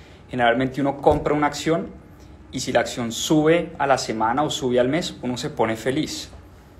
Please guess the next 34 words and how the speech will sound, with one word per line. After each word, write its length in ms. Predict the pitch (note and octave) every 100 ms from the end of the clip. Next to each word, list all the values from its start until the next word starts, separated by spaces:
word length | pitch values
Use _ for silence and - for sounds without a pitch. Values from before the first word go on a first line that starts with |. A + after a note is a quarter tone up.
| - - - -
Warren 260 | B2 B2+ C3+
Buffett 460 | D3 D#3 D#3 - -
no 240 | C#3 D3 C#3+
tanto, 420 | F3+ A2 - - - - - - - - - - - -
por 140 | C#3
una 180 | C3+ C#3+
razón 320 | D#3 - B2+
muy 140 | B2+
sencilla, 500 | B2+ C#3 F#3 D#3+ A2
porque 220 | A#2+ A2+ A#2
él 60 |
está 220 | B2 -
en 60 | C#3+
el 100 | C3+
juego 520 | D3+ D#3 C#3+ D#3+ - - - -
para 180 | D3 C#3+
el 100 | A#2+
largo 380 | A#2+ B2 B2+ C3+
plazo. 340 | E3+ G#2+ - - - -
Recordemos 540 | A#2 A#2+ A#2 B2+ C3+
que 280 | F3+ C#3+ G2+ - - - - -
él 100 | A#2+
tiene 180 | C#3 D3
noventa 300 | E3 D#3 D3
y 60 | A#2+
dos 200 | A#2+ C#3
años, 240 | D3 D3
empezó 320 | D#3+ C3+ -
a 40 | A#2
invertir 360 | B2 - C#3+
a 40 | D3
sus 240 | D3+ C3
nueve 420 | B2 B2+ B2+ C#3+
años, 480 | D3+ A2 B2 -